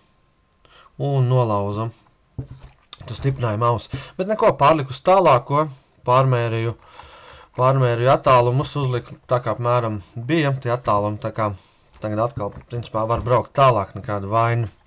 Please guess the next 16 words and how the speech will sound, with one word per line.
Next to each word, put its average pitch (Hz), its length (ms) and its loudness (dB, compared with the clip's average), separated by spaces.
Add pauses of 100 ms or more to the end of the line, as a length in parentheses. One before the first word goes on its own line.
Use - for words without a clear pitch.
(1080)
Tad 202 300 6
vēl, 165 640 6
uh, 139 840 2 (760)
vakar, 117 640 -2
nē, 123 220 2 (100)
aizvakar 123 480 0
sanāca 123 720 2 (1600)
paziņam 127 540 4 (500)
salauzt 131 600 0
priekšējo 127 480 0
plauktu, 139 540 4 (480)
sanāca 113 600 -2
ietriekties 101 600 -8 (800)
koka 113 340 -8
bluķī, 131 440 0 (840)
kā 165 200 4